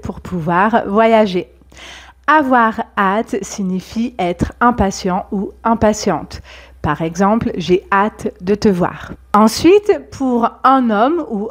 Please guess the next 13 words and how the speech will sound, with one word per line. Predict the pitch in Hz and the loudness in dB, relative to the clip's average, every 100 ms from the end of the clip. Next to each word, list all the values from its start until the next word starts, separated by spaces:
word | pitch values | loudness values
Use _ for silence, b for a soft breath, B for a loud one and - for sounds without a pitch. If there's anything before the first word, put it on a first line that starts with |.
| - 262 | -4 0
un | 269 | 2
garçon, | 214 202 - 220 226 269 | 2 0 -2 -4 -4 -6
on | 220 | -6
peut | 202 208 196 | -4 0 0
dire | 226 247 233 - _ - | 0 0 -2 -12 _ 4
un | 311 339 | 4 4
mec, | 262 220 233 294 - - 320 b b b _ - | 2 0 0 -2 -8 -10 -10 b b b _ 2
un | 277 294 277 b b _ | 2 2 -2 b b _
mec. | 202 208 226 277 - - - | -4 0 0 -2 -4 -8 -6
Donc | 214 214 - | -4 -6 -6
ici, | 269 254 - 294 320 | -6 -6 0 2 4
c'est | 269 - | 4 2
un | 202 | 0